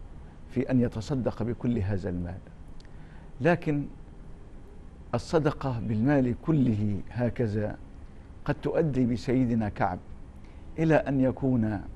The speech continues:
عاجزا عن نفقات نفسه، فضلا عن نفقات من يعول. ولهذا فإن رسول الله صلى الله عليه وسلم عندما قال له ذلك كعب،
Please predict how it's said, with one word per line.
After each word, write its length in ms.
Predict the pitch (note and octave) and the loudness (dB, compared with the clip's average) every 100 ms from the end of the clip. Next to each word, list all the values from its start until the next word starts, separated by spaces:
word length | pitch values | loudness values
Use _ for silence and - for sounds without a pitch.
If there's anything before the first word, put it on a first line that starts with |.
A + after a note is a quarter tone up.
| - - - - - - - | -12 -14 -14 -14 -12 -12 -8
عاجزا 840 | - C3+ D#3 C3 E3+ C3+ B2 G2+ G2 - - - - - - - - - | 0 4 4 4 2 4 4 2 -2 -10 -16 -14 -14 -14 -14 -12 -10 -4
عن 280 | G#2+ B2 A#2 | 2 6 4
نفقات 540 | A2 A#2 - C3+ - | 2 -2 0 -2 0
نفسه، 560 | G#2+ G#2+ - F#2+ F2+ F2+ - - | -2 -2 -4 -6 -6 -8 -10 -4
فضلا 420 | D3+ B2+ A#2+ A2+ | 0 2 2 0
عن 160 | G2+ A2 | 0 -2
نفقات 480 | G2 G#2+ C3 A#2 A2 | -2 -4 -2 -2 0
من 180 | G#2 | 0
يعول. 360 | G#2 F#2+ G2+ F#2 - - - - - - - - - - - - - - - - - - - | 2 0 0 -2 -10 -14 -14 -14 -16 -16 -16 -16 -16 -16 -14 -14 -14 -14 -16 -16 -16 -14 -6
ولهذا 680 | A#2 A#2 A2 A#2+ E3 C#3+ D3+ | 0 2 4 4 4 4 2
فإن 300 | C#3+ C#3+ C#3 | 2 0 2
رسول 340 | B2+ A#2 C#3+ B2 | 2 2 2 2
الله 360 | A#2 A#2+ A2 | 4 4 2
صلى 280 | G#2+ A#2+ A2+ | -2 0 2
الله 340 | A2 B2+ G#2 | 4 4 4
عليه 200 | G2+ G2+ | 4 4
وسلم 420 | F#2+ - A#2 G#2 F#2+ | 0 0 2 2 2
عندما 440 | A2+ C3 A2+ G#2+ | 2 2 2 0
قال 360 | - B2+ A#2 A#2+ | -2 0 2 2
له 200 | G#2+ G2+ | 0 0
ذلك 420 | A2 A2+ G2+ G2+ - | 0 0 0 -4 -2
كعب، 220 | C#3 B2 | 2 2